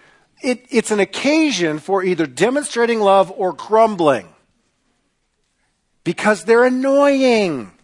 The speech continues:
The people that we love the most tend to annoy us the most, especially when you get a whole bunch of them in your home at the same time.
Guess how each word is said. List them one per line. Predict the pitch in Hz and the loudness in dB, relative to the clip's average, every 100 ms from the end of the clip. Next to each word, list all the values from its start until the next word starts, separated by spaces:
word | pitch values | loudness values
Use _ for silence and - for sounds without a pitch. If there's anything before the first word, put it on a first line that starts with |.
| _ _ _ _ _ _ | _ _ _ _ _ _
The | 196 | -2
people | - 262 294 285 | 0 -2 2 2
that | 262 | 2
we | 226 | 0
love | 214 226 185 | 4 4 4
the | 190 | -4
most | 202 262 220 220 - - - - _ | 2 4 4 0 -6 -20 -20 -20 _
tend | - 190 202 190 | -8 -4 -4 -4
to | 233 | -6
annoy | 254 269 277 302 320 294 | -6 -4 -2 0 2 4
us | 233 - | 2 2
the | 196 | -4
most, | 175 160 135 120 | 0 2 0 -2
especially | - 208 202 208 | -8 -4 -4 -4
when | 196 | -6
you | 185 | -2
get | 190 | -2
a | |
whole | 156 165 | -2 -2
bunch | 170 160 | -2 -2
of | 160 | -6
them | 160 | -4
in | 151 | -4
your | 143 | -4
home | 143 139 | -6 -6
at | 127 | -6
the | |
same | 120 135 123 | -8 -10 -10
time. | 107 123 98 80 | -12 -14 -14 -18